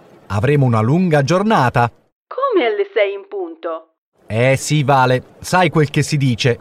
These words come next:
Speaker 1: il mattino ha l'oro in bocca. Ancora di più se sei a Napoli. Preparerò un programma turistico speciale per te. Napoli secondo Don Raffaè.
Speaker 2: Don Raffaè?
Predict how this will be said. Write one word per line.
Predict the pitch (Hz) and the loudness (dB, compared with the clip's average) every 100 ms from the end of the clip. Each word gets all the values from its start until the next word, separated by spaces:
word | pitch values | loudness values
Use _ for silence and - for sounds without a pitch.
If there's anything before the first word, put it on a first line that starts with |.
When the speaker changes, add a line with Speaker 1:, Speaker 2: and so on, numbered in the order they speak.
| - | -4
Speaker 1:
il | 113 | -2
mattino | 117 117 - 202 240 226 | 0 -2 -2 0 2 4
ha | 165 | 4
l'oro | 143 220 247 | 4 2 2
in | 240 | 2
bocca. | 165 - - 135 - - - - | 0 -2 -2 -2 -2 -14 -20 -6
Ancora | 127 147 233 226 | -2 0 2 2
di | 196 | 0
più | - 233 | -2 -2
se | 226 175 | 0 0
sei | - 131 127 | 0 2 2
a | |
Napoli. | 139 147 131 131 127 - - - | 2 2 2 0 0 -4 -16 -6
Preparerò | 165 180 214 226 254 247 | -4 0 2 4 4 2
un | 220 | 2
programma | 214 190 240 247 233 | 0 0 0 2 0
turistico | 208 226 233 - 208 214 | 0 -2 -2 -4 -2 -2
speciale | - 233 - 113 104 107 | 0 -2 0 0 0 0
per | 117 - | -2 -2
te. | 127 117 107 - | 0 -2 -2 -4
Napoli | 104 190 233 262 233 | 0 0 2 -2 -2
secondo | - - 208 180 160 143 | -6 -4 0 0 2 2
Don | 143 233 | 2 2
Raffaè. | 220 220 - 214 107 78 - - - _ - | 4 0 2 0 0 -4 -12 -20 -20 _ -2
Speaker 2:
Don | 220 226 | 0 2
Raffaè? | 220 220 - 240 226 175 190 | 0 -2 -2 -2 0 -4 -10